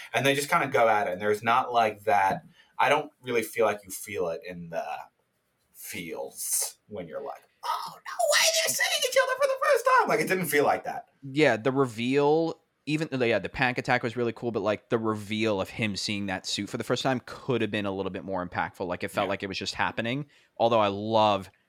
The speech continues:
Speaker 2: I'm surprised Disney did it, that they showed, like, his rage, him snapping people's necks and just dragging
Speaker 1: That was
Speaker 2: people
Speaker 1: cool.
Speaker 2: through the dirt and stuff.
Speaker 1: I love that scene.
Speaker 2: And brutal. Like, loved that Obi-Wan was, like, kinda weak and, like, couldn't keep up with him and, like,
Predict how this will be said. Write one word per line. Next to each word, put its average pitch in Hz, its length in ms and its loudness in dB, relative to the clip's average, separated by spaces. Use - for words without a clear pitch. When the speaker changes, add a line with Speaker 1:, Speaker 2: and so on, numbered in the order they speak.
Speaker 2:
I'm 120 200 0
surprised 135 460 4
Disney 113 260 -4
did 131 200 0
it, 85 200 -6
that 95 240 -6
they 101 160 -2
showed, 113 380 2
like, 98 160 -2
his 101 160 -6
rage, 98 420 -2
him 95 80 -10
snapping 90 420 -8
people's 92 320 -12
necks 90 360 -8
and 90 100 -12
just 98 180 -12
dragging 98 360 -2
Speaker 1:
That 147 80 4
was 101 80 0
Speaker 2:
people 101 160 -2
Speaker 1:
cool. 101 80 -2
Speaker 2:
through 98 80 -10
the 92 40 -16
dirt 107 240 0
and 95 120 -12
stuff. 104 280 -2
Speaker 1:
I 123 80 4
love 147 180 4
that 117 180 -2
scene. 85 180 -16
Speaker 2:
And 143 420 2
brutal. 156 640 4
Like, 120 300 4
loved 127 600 6
that 113 140 2
Obi-Wan 120 400 2
was, 107 100 -6
like, 104 120 -6
kinda 104 220 -2
weak 104 280 -4
and, 104 100 -6
like, 92 300 -6
couldn't 113 220 -6
keep 110 200 -4
up 101 140 -2
with 104 100 -8
him 101 160 -4
and, 95 100 -8
like, 95 140 -6